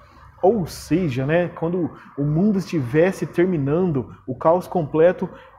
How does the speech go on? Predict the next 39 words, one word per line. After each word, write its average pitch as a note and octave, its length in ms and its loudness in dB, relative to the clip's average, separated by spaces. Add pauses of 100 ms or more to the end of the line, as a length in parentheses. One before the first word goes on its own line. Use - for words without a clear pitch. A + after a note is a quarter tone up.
(340)
quem A#3 240 4
visse, F3+ 440 2
quem G3+ 160 0
avistasse G3 520 2
um G3 60 2
lobo F3 220 2
podia F3 260 0
segui-lo, F3+ 540 -2
que - 120 -6
ele E3+ 140 0
ia F3 60 0
indicar F3+ 520 0
o F#3 60 -2
caminho F3+ 400 -2
pro F3 160 0
paraíso. D3 880 2 (340)
Dentro E3 300 0
desse, D#3 420 2 (380)
de-, C3 200 -4 (140)
dentro C3+ 240 -4
dessa C#3+ 220 -2
premissa D#3 720 -2
aí D3 100 0
um D3 80 -2
pouquinho, D#3+ 600 -2 (440)
é, C#3+ 300 -2
filosófica, D3+ 1200 2 (160)
a C3+ 60 -2
gente E3+ 240 -2
acompanha F3+ 560 0
o G3+ 100 2
Kiba, G3 540 -2 (480)
que, F3+ 140 -2
pasmem, E3+ 520 0
né, D#3 380 0 (160)
dentro F3+ 240 0
da F3 60 0
história D#3+ 440 2
aí, E3 160 2